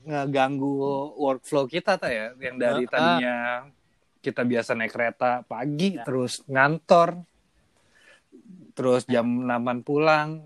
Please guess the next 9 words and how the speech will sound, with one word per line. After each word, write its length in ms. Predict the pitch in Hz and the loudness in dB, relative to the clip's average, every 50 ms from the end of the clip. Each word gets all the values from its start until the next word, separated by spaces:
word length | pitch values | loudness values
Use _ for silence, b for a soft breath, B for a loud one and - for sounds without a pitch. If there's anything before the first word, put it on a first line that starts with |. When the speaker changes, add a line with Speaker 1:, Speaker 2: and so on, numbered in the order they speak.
| - - | -20 -18
Speaker 1:
Ini 220 | - 147 160 170 | -8 -4 -2 -2
semuanya 400 | 147 - - 151 170 190 160 135 | -2 -2 0 2 4 6 6 4
jadi 60 | 127 | 4
berubah 420 | 120 117 120 127 123 131 165 156 135 | 2 0 -2 -2 2 4 4 4 4
gitu 160 | 117 101 101 | 2 -4 -6
gara-gara 360 | 101 104 107 104 110 107 110 - | -8 -8 -6 -6 -6 -6 -8 -6
corona. 360 | - 113 107 107 104 107 110 _ _ _ _ _ _ _ _ _ | -8 -6 -6 -6 -8 -8 -12 _ _ _ _ _ _ _ _ _
Speaker 2:
Sampai-sampai 720 | _ 131 131 135 - 151 135 127 143 131 131 127 147 160 | _ -10 -10 -6 -4 -4 -4 -4 -6 -10 -6 -4 -4 -4
kita 480 | 170 _ - 147 _ 151 151 156 175 | -4 _ -20 -12 _ -6 -6 -6 -6